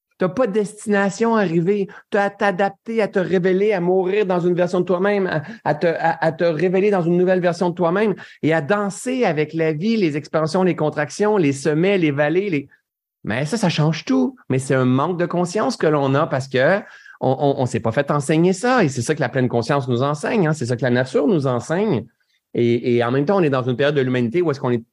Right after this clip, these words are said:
plusieurs d'entre nous, on est en train d'intégrer ça, de partager ça, d'apprendre ça, de comprendre ça. Donc, c'est, le but,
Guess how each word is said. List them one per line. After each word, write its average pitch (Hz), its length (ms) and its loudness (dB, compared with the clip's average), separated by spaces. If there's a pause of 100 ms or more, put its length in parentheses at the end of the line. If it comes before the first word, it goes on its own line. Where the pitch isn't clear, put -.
(360)
plusieurs 120 380 2
d'entre 123 240 -2
nous, 156 100 0
on 185 80 0
est 147 120 -2
en 123 100 -2
train 131 180 -4
d'intégrer 117 600 0
ça, 147 300 0
de 113 100 0
partager 117 540 0
ça, 151 260 0
d'apprendre 143 440 -2
ça, 156 140 2
de 120 80 2
comprendre 151 460 0
ça. 107 260 -2 (640)
Donc, 113 380 2 (420)
c'est, 113 280 -4
le 135 180 2
but, 226 320 -2